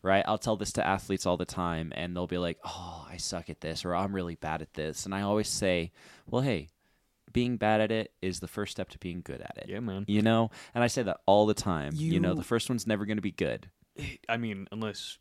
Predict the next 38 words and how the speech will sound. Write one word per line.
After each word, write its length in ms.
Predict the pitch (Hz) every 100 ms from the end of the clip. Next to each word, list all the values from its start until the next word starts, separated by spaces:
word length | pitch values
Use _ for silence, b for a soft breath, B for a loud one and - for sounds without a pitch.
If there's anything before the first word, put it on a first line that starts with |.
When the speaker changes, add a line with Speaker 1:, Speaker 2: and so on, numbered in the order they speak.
| _ -
Speaker 1:
You're 240 | 98 90
a 40 | 82
Speaker 2:
it's 160 | 117 110
Speaker 1:
freak. 440 | 101 85 - - - _ _ _ _ _ _ -
I 200 | - 113
know 160 | 107
a 40 | 92
couple 240 | 95 82
freaks 320 | 80 85 78
who 80 | -
are 40 | 90
just 220 | 78 - -
naturally 420 | 98 82 80 85 80
gifted 400 | 80 76 76 76
at 120 | 71
everything. 540 | - 78 71 65 60 69 B B B -
Um, 300 | 107 98 87
Speaker 2:
Couple 220 | - 95
freaks. 400 | 92 - 98 92 - B B
Speaker 1:
Yeah, 180 | 87 117
Speaker 2:
Uh, 120 | -
Speaker 1:
the 60 | 110
Speaker 2:
I 20 |
know 80 | 110
a 20 |
Speaker 1:
fucking 120 | -
Speaker 2:
couple 120 | 95 95
Speaker 1:
freaks. 140 | 98
Speaker 2:
freaks. 320 | 101 101 - -
Uh, 280 | 107 101 101 _ 120 113
but 420 | 151 120 98 - - _ b b b b b b _ _ _ _ _ _ -
I, 240 | 131 113 - - 165
I 80 | 180
just 220 | 165 151
think 180 | 131 117
that 100 | 101
we 160 | 95 87
all 360 | 87 90 -